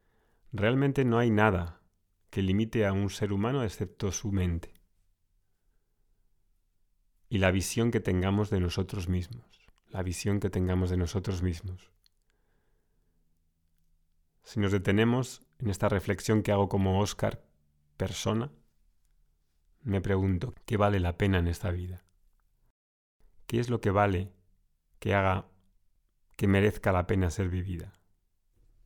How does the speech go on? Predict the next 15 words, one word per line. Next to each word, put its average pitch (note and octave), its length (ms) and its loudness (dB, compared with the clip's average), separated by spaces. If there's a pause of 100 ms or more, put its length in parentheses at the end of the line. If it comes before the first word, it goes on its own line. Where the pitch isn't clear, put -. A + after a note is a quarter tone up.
(920)
Porque G#2 560 -2 (220)
estamos B2+ 520 2
viviendo A#2 460 4
la G#2 140 4
vida B2+ 360 -2 (220)
como G2 260 2
si G2 220 -2
muchas A#2 480 0
cosas - 560 -4 (160)
valiesen G#2 640 2
la F#2 120 0
pena. C#3 280 -6 (1120)
Es A2 100 -4
como C3+ 220 4
si - 480 -2